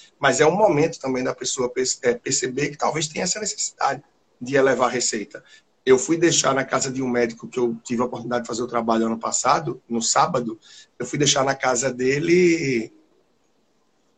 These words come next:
eu acho que três sacos grandes, muito grandes, saco de lixo daquele muito grande,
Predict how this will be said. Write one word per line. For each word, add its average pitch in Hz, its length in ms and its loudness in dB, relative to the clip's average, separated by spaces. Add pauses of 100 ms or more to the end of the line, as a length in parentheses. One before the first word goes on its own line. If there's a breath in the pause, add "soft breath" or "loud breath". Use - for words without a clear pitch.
(120)
eu 151 60 0
acho - 140 -2
que - 100 -20
três - 280 0
sacos 131 340 2
grandes, 156 840 0 (100)
muito 135 360 0
grandes, 117 320 0
saco 127 240 -2
de 127 80 -4
lixo 120 160 -4
daquele 131 320 -4
muito 147 360 0
grande, 123 360 0